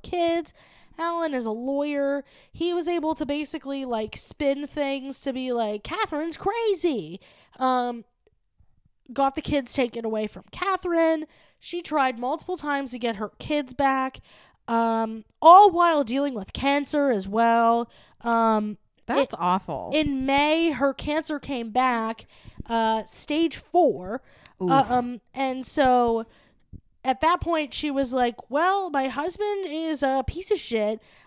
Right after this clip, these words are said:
Speaker 1: Um, nobody's allowing me to get my kids back."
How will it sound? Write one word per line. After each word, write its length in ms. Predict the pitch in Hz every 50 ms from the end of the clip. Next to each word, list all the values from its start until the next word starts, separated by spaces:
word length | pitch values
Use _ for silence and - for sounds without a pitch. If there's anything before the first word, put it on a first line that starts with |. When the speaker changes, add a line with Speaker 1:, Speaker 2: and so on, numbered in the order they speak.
| _
Speaker 1:
Um, 640 | - 226 226 226 220 220 220 220 220 220 226 226 220 - _ _ _ _ _ _ -
nobody's 580 | 226 247 262 277 311 381 415 453 427 403 349
allowing 380 | 330 339 339 320 320 320 330 311
me 120 | 302 302
to 80 | 277 285
get 160 | 277 277 269
my 120 | 247 254
kids 400 | 247 - - 285 277 269 240 240
back." 480 | 220 208 190 185 180 - 208 254 - -